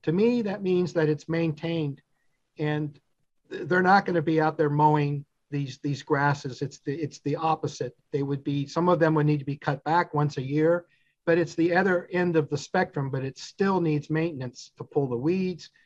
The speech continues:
keep things looking good, cut back brown leaves. So the term well manicured would still be, in, uh,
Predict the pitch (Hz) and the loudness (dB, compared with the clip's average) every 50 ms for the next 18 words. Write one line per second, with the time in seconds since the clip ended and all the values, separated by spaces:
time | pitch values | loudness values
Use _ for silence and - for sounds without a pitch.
0 | _ _ - - 170 160 - 151 143 135 139 - 180 185 185 185 180 175 160 170 | _ _ -8 -8 -8 -4 -2 -2 -2 -2 -2 -2 -2 -2 0 0 -2 -2 0 2
1 | 170 170 160 165 - - 160 156 - 156 151 147 147 _ - 147 143 143 135 135 | 2 2 0 0 -2 -2 -2 -2 -2 -2 -2 -2 -4 _ -4 -4 -2 -2 -2 -2
2 | 143 165 180 190 190 196 196 190 - - _ _ _ _ _ _ _ _ - - | -2 0 0 0 0 -2 -4 -6 -10 -20 _ _ _ _ _ _ _ _ 0 2
3 | 170 160 156 156 - - 214 226 233 233 220 190 185 196 202 185 175 175 190 208 | 2 2 2 0 2 2 4 6 6 4 4 2 2 4 4 4 2 2 2 2
4 | 214 190 - - 156 151 151 147 147 143 147 147 - - - 185 185 160 170 160 | 2 0 0 0 2 2 4 2 2 0 -2 -4 -4 -4 -4 -2 0 0 0 0
5 | 151 147 147 151 - _ _ _ _ _ _ _ _ _ _ _ - 156 151 143 | 0 0 -2 -4 -6 _ _ _ _ _ _ _ _ _ _ _ -8 -4 -4 -2
6 | 143 143 | -4 -4